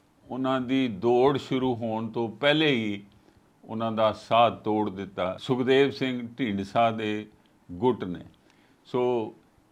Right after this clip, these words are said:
ਇਹ ਸਾਰੀ ਚਰਚਾ ਰਾਹੀਂ ਆਪ ਜੀ ਨੂੰ ਇਹ ਦੱਸਣ ਦੀ ਕੋਸ਼ਿਸ਼ ਕੀਤੀ ਗਈ ਹੈ ਕਿ ਇਸ ਵੇਲੇ ਇਸ ਸੀਟ 'ਤੇ ਅੱਜ ਦੀ ਤਰੀਕ ਵਿੱਚ ਦੋ ਕੈਂਡੀਡੇਟ,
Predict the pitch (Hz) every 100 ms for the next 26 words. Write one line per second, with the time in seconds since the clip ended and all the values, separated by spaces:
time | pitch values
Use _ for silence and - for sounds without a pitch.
0 | _ 151 175 190 185 - 139 139 147 139
1 | - 127 113 117 120 117 110 113 113 -
2 | - _ _ _ - 104 104 101 110 110
3 | 110 120 113 104 98 107 104 101 98 101
4 | 98 104 98 - _ _ _ _ _ _
5 | _ _ 135 135 185 160 123 107 87 95
6 | - _ _ _ _ _ _ _ 160 160
7 | 160 160 - - _ _ 139 151 170 165
8 | 160 139 123 123 127 131 135 127 - _
9 | 120 139 143 - - 117 110 110 107 92
10 | - 90 90 - _ _ _ _ _ -
11 | 151 151 165 156 156 131 120 123 120 113
12 | 107 110 101 113 107 107 95 90 123 135
13 | 139 135 131 110 110 107 104 107 98